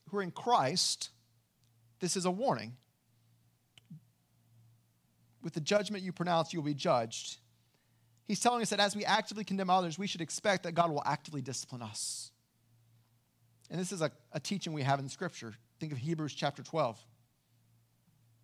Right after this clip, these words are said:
"Have you forgotten the exhortation that addresses you as sons? My son, do not regard lightly the discipline of the Lord,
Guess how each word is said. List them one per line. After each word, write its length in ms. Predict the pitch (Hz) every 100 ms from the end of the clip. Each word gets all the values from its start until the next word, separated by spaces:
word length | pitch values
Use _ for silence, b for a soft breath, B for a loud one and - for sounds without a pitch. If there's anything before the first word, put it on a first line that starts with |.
| _ _ _ -
"Have 160 | 165 185
you 80 | 180
forgotten 460 | 175 180 196 175
the 80 | 175
exhortation 580 | 170 175 175 180 - 156
that 120 | 143
addresses 420 | 139 170 156 151
you 80 | 151
as 80 | 135
sons? 360 | - 165 139
My 100 | 160
son, 380 | 147 185 180 147 b b -
do 120 | 202
not 180 | 196 170
regard 460 | 170 180 180 156
lightly 440 | 151 165 208 143 156
the 120 | 147
discipline 400 | 156 - - 175
of 80 | 143
the 80 | 139
Lord, 400 | 156 160 135